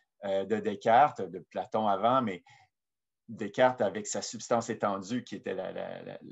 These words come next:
le, le substrat matériel, euh, du, du monde réel, et puis sa substance pensante, qui, elle, était immatérielle,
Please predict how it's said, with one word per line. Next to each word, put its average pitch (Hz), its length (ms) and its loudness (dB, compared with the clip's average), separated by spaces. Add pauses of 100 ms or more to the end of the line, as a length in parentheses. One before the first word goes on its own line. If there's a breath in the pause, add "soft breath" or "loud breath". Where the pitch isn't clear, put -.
(220)
le, - 240 -16
le 113 200 -18
substrat - 400 -6
matériel, 107 600 -4
euh, 92 420 -8 (100)
du, 101 100 -14
du - 220 -18
monde 104 180 -6
réel, 117 440 4
et 110 100 0
puis - 160 -12
sa 107 140 -6
substance 113 480 -2
pensante, 123 640 0
qui, 107 160 -6
elle, 107 140 0
était 101 240 -6
immatérielle, 104 760 -2